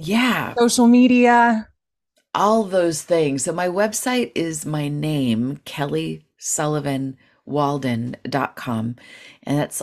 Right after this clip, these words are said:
Speaker 1: a long name for people. So you can also just go to I had the strangest dream dot com. That's
Speaker 2: Love
Speaker 1: also
Speaker 2: that.
Speaker 1: my website. And there is where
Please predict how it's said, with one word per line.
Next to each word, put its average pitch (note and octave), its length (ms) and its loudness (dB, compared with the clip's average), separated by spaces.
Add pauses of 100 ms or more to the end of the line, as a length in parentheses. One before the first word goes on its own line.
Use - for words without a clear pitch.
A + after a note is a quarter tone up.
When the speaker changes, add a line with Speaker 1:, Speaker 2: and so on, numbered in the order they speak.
Speaker 1:
a C#3 60 0
long C#3+ 400 -2
name B2+ 320 0
for A#2+ 140 -10
people. B2 400 -6
So - 180 -6
you C3+ 160 -2
can C#3+ 180 -8
also D3 400 -4
just C3 300 -6
go B2 160 -2
to B2 360 -6
I B2+ 160 -4
had B2 600 -10 (400)
the B2+ 100 -8
strangest E3+ 1040 -8
dream A#2 580 -2 (260)
dot - 280 -4
com. A#2 440 -8 (220)
That's C#3 160 -2
Speaker 2:
Love C#3+ 120 -4
Speaker 1:
also C3+ 220 -4
Speaker 2:
that. G3+ 200 -2 (360)
Speaker 1:
my D3+ 140 -2
website. C3+ 640 -2 (440)
And D#3+ 160 -4
there F3 480 2
is D#3 200 -2
where C#3 320 0